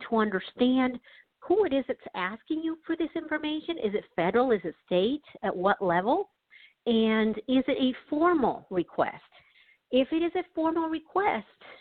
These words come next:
uh, that is very different than an informal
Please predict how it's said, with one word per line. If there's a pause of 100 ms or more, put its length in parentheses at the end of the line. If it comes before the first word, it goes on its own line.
(160)
uh,
that
is
very (100)
different (600)
than
an
informal